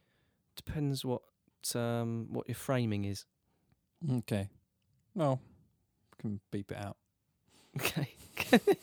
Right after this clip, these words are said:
Speaker 1: No, I'm joking. It doesn't bother me, but, uh, it's, uh, these, these, uh, everyone else, uh, I, I don't know. You might not worry about it. Some people might.
Speaker 2: Yeah.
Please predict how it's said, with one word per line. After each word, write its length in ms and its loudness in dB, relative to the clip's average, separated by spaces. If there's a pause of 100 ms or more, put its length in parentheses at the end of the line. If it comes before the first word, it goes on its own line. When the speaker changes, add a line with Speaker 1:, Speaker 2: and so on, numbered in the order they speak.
(380)
Speaker 1:
No, 200 4
I'm 120 4
joking. 280 2
It 60 0
doesn't 180 -2
bother 180 0
me, 240 2
but, 280 0
uh, 200 4 (300)
it's, 180 4
uh, 60 2
these, 260 2 (560)
these, 260 -4
uh, 480 -10
everyone 280 4
else, 280 6
uh, 300 0
I, 320 -6
I 60 -12
don't 200 -10
know. 80 -6
You 560 -4
might 320 -4 (140)
not 160 -8 (180)
worry 300 -2
about 200 0
it. 100 -6 (100)
Some 200 -8
people 180 -6
might. 80 -14 (400)
Speaker 2:
Yeah. 240 4